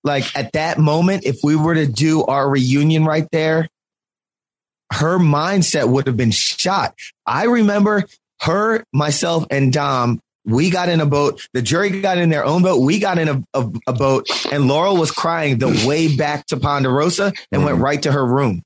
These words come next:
Speaker 2: Mm-hmm.
Speaker 1: So
Speaker 2: It's
Speaker 1: your
Speaker 2: a lot.
Speaker 1: mind is, your mind is jacked up. I
Speaker 2: Mm-hmm.
Speaker 1: wasn't able to really, I didn't do the rewatch, so I didn't see how this, these, these conversations happened, but I'm ex-, I'm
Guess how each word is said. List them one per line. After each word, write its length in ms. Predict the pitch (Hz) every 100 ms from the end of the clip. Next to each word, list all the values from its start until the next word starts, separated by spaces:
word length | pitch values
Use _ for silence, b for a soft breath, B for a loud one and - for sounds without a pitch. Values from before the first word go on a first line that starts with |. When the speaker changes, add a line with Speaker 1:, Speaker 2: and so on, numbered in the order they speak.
| -
Speaker 2:
Mm-hmm. 340 | 82 78 73 69 B B B B _ _ -
Speaker 1:
So 500 | - 156 151 135 - B -
Speaker 2:
It's 120 | 143
Speaker 1:
your 80 | 180
Speaker 2:
a 20 |
lot. 360 | - 143 - 147
Speaker 1:
mind 200 | 139 -
is, 440 | 135 135 120 - -
your 160 | 135 160
mind 280 | 165 165
is 100 | 170
jacked 300 | 131 151 147
up. 240 | 175 127 - B -
I 60 |
Speaker 2:
Mm-hmm. 80 | 143
Speaker 1:
wasn't 240 | 180 165 165
able 180 | 160 151
to 80 |
really, 380 | 143 160 160 135 -
I 80 | 135
didn't 180 | 160
do 80 | 165
the 80 | 143
rewatch, 340 | 139 165 131
so 120 | 120 127
I 80 |
didn't 180 | 156 143
see 200 | - 160
how 180 | 147 143
this, 300 | 143 143 - -
these, 320 | 135 135 113
these 220 | - 135 -
conversations 540 | 143 139 143 143 127
happened, 380 | 143 156 180 165 B B
but 100 | 139
I'm 120 | 143
ex-, 200 | 139 - - _ _ -
I'm 260 | 123 135